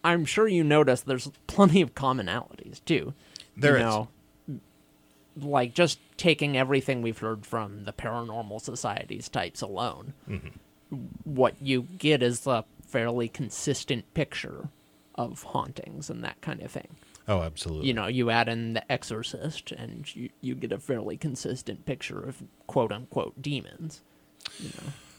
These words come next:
Speaker 2: Over the years, I have
Speaker 1: <laughs>
Speaker 2: slowly invented my own religion.
Speaker 1: Sure.
Speaker 2: And, um,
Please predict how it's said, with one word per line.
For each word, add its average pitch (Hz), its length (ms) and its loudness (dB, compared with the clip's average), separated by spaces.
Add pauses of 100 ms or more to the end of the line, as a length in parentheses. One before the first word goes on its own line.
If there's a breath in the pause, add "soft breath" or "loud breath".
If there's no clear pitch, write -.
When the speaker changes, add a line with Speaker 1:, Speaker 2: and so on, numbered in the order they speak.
(140 loud breath)
Speaker 2:
Over 165 180 8
the 139 120 8
years, 127 260 8
I 104 120 8
have 139 200 6
Speaker 1:
<laughs> - 80 4
Speaker 2:
slowly 104 380 8
invented 87 500 2
my 80 180 -2
own 82 180 -2
religion. 80 440 -2 (580)
Speaker 1:
Sure. - 280 2 (840 loud breath)
Speaker 2:
And, 107 300 6
um, 101 340 6